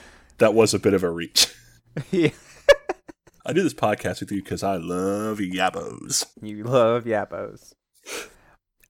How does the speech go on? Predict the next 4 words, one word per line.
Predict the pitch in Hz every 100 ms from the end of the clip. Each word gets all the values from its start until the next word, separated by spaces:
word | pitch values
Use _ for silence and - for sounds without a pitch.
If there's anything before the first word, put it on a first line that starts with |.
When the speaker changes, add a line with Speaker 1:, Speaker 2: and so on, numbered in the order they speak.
| -
Speaker 2:
Okay. | 170 120 - _ _ _ - - -
Um, | 120 117 110 -
<laughs> | _ 156 - - _ _ _ _ _ _ _ _
I'm, | 165